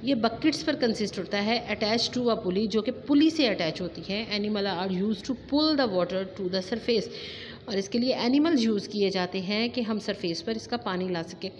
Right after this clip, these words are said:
ये देखिए बेटे, ये एक आपको, अ, इस picture में नज़र आ रहा है, ये आपको well नज़र आ रहा है, ये पुली नज़र आ रही है, इसके साथ bucket बांध दी जाती है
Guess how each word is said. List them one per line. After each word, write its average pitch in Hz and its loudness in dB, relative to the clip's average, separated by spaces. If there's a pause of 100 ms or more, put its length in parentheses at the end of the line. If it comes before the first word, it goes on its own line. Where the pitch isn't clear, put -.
(260)
ये 240 0
देखिए 226 2
बेटे, 226 0
ये 226 0
एक 233 0
आपको, 233 -2
अ, 190 -4 (400)
इस - -4 (100)
picture 233 0
में 247 0
नज़र 226 0
आ 233 2
रहा 220 4
है, 240 2
ये 226 2
आपको 208 -2
well 208 2
नज़र 240 0
आ 220 2
रहा 226 2
है, 233 0
ये 214 0
पुली 208 0
नज़र 240 2
आ 226 2
रही 233 -2
है, 214 -2
इसके 226 -4
साथ 233 -4 (140)
bucket 233 -4
बांध 240 2
दी 247 2
जाती 240 0
है 285 2